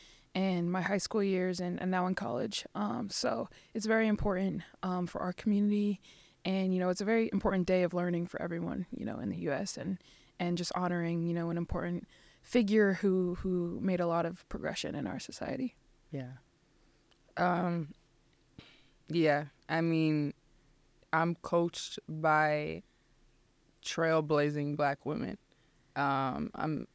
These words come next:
Speaker 3: I'm in the midst of history when it comes to that, and I think it means everything for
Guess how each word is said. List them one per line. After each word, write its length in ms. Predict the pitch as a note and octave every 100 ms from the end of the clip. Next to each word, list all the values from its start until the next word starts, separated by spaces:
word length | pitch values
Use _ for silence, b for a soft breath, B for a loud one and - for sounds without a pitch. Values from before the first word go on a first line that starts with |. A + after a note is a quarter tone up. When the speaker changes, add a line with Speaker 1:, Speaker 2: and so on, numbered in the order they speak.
| _ _ _ _
Speaker 3:
I'm 340 | D#3 D#3+ D#3+ D#3+
in 340 | - E3+ E3 D#3
the 120 | D#3+
midst 460 | D#3 D#3+ D3+ - E3+
of 560 | D#3 D3+ D3 - - _ _ _ _ _ _ _ -
history 760 | C3 E3 - D#3 D#3 D3+ D3
when 200 | D3+ D3+
it 100 | D3+
comes 280 | D#3 D#3 -
to 100 | D3+
that, 240 | D3 D3+ -
and 680 | - E3 D#3+ D#3+ D#3 D#3 - - b b b b -
I 100 | D#3+
think 240 | D#3+ D#3
it 80 | D3
means 240 | D3+ D3+ C#3+
everything 500 | D3 D#3 D3+ D#3 D3+
for 540 | - D3 C#3 C#3 -